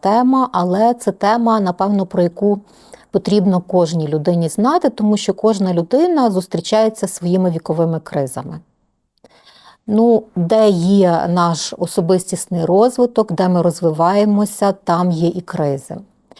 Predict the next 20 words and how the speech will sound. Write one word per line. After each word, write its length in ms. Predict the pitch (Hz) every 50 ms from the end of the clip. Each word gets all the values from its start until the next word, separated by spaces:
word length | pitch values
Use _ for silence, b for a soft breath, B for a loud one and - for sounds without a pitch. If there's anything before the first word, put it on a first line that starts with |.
| B B B B B
Інколи 420 | 262 262 294 - - 262 254 262
ми 120 | 247 247 254
не 120 | 247 247
розуміємо, 420 | 240 233 214 233 226 233 226 214 202
що 180 | - - 208
з 80 | 180 185
нами 240 | 196 190 185 190 185
відбувається, 720 | 180 175 170 - 208 202 277 320 359 349 277 - - 208
ніби 380 | 196 196 220 247 220 208 220 214
ми 200 | 208 208 226 226
вже 320 | 208 202 185 208 202 196
щось 320 | - - - 214 214 214
переросли, 1000 | - - 208 202 208 202 190 196 185 - - - 202 185 185 175 156 143 127 - - _ _ _ _ _ _ _ _ _ _ _
ніби 340 | - 180 185 202 196 196 208
ми 200 | 202 196 196 202
вже 340 | 190 185 170 180 190 196 196
як 240 | 190 185 180 180 -
стали 420 | - - - 202 196 196 185 180
трошки 460 | 180 - - 202 180 175 - - -
старші, 880 | 180 - - - - 185 175 170 160 151 139 - - - - 135 135 -